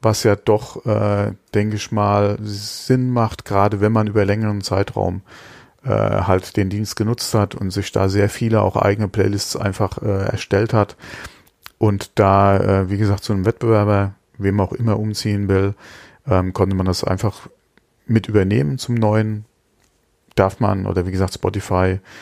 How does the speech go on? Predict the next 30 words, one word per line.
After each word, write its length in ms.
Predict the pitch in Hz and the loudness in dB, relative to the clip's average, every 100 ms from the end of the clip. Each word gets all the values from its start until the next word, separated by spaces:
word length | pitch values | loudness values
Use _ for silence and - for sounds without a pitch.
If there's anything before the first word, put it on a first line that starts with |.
| - - _ | -20 -20 _
äh, 280 | 127 107 - | -4 -2 -2
unterstützt 560 | 110 98 95 113 - | 0 -2 -2 -6 -2
das 200 | 120 - | -2 -2
jetzt 280 | - 98 - | -2 -2 -2
leider 300 | 98 92 98 | 0 2 2
nicht 320 | 92 113 - | -2 -4 -4
mehr. 300 | 113 110 107 - - - - - _ | 0 2 2 -2 -16 -20 -20 -20 _
Ähm, 560 | 143 98 95 95 92 92 - _ _ _ - _ _ _ _ _ | 0 4 4 2 0 -2 -8 _ _ _ -20 _ _ _ _ _
schade 440 | - 95 95 - | 0 2 2 0
eigentlich. 540 | 85 87 92 92 - - _ _ _ | -2 -2 -4 -6 -6 -16 _ _ _
Aber 480 | - 92 92 90 87 _ 117 104 - _ _ _ 131 | 0 2 4 2 0 _ -16 -16 -16 _ _ _ -8
es 100 | 101 | -4
ist 160 | 101 | -2
ihr 140 | 113 107 | 2 2
Dienst, 380 | 107 123 - 113 | 2 -2 -2 -2
wenn 120 | 104 | 0
sie 80 | 101 | 0
das 140 | 101 | 0
so 100 | 107 | 2
machen 360 | 98 95 110 101 | 0 0 0 0
wollen, 380 | 98 101 104 101 _ | 0 0 -4 -10 _
dann 420 | - 90 90 90 - _ _ - - - - _ | -2 0 0 -4 -8 _ _ -20 -20 -20 -20 _
kann 140 | 107 | 0
man 80 | 95 | 2
da 100 | 92 | 2
schlecht 300 | - 95 - | 2 0 2
was 160 | - - | -2 0
dagegen 300 | 95 85 87 | 0 0 0
tun, 320 | - 98 90 | 0 -2 0
ja. 180 | 90 | -2